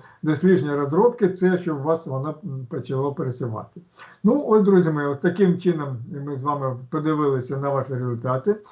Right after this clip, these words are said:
В цілому вони гарні. А, ще, пробачте, ще один аспект. Це ваша, м, е, в п'ятому раунді, тобто в четвертому раунді вам буде інформація про те,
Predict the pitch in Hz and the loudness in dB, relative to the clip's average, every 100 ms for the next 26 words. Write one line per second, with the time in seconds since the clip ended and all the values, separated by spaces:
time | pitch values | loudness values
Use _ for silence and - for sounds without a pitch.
0 | _ _ - 190 214 180 151 165 165 135 | _ _ 4 6 6 4 2 0 0 -2
1 | 131 120 139 135 160 202 - 175 123 - | -6 -2 0 0 0 -2 2 2 0 -4
2 | 190 - - _ - 156 147 143 - 135 | -4 -4 -8 _ -8 -6 -2 -2 -2 -8
3 | - 180 165 147 135 147 - 127 - 226 | -4 0 0 -4 -6 -8 -8 -12 -4 0
4 | 240 - _ _ _ _ 185 202 151 156 | 0 -2 _ _ _ _ 4 4 4 4
5 | 175 180 175 170 - 170 151 143 139 139 | 4 2 -2 -2 -6 -10 -8 -8 -6 -6
6 | 139 - _ 175 180 - - 147 143 135 | -6 -10 _ 2 4 4 2 -6 -8 -10
7 | 143 147 143 143 156 170 214 214 - _ | -8 -2 0 0 -2 -2 -4 -4 -12 _
8 | - 165 135 135 - 147 170 165 156 151 | -4 -4 -4 -10 -6 -2 0 0 -2 -2
9 | 147 143 139 139 135 135 143 139 127 143 | -2 -2 -2 -4 -4 -4 -2 -2 -2 -4
10 | 139 180 196 160 147 151 - 196 | 0 0 0 -2 -2 -4 0 0